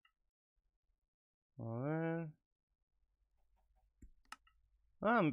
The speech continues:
a lo mejor unos muros también le podrían ir bien a eso. No sé. Puede ser una opción. Esto es cemento gris claro, tal. Vale. Entonces esto básicamente es el tinte. Y luego después ya tenemos grava y arena.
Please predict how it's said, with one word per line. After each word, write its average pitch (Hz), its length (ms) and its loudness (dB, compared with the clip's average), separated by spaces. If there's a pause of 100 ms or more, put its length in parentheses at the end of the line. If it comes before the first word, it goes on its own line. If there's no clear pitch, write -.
(160)
a 131 100 6
lo 127 60 4
mejor 127 240 2
unos 247 140 4
muros 226 500 2
también 165 200 2
le 202 60 2
podrían 180 280 6
ir 117 120 4
bien 117 180 4
a 110 140 2
eso. - 180 -6 (360)
No 147 120 0
sé. 139 180 -2 (1400)
Puede 156 120 2
ser 170 100 2
una 127 140 6
opción. 139 360 2
Esto 190 260 12
es - 280 2
cemento 175 300 6
gris 175 240 6
claro, 160 520 12
tal. 165 380 8
Vale. 117 340 10 (420)
Entonces 156 400 10
esto 175 200 8
básicamente 170 500 10
es - 120 6
el 117 160 4
tinte. 214 520 8
Y 156 60 0
luego 147 180 8
después 156 220 6
ya 156 100 10
tenemos 120 320 8
grava 202 380 10
y 120 140 6
arena. 113 420 10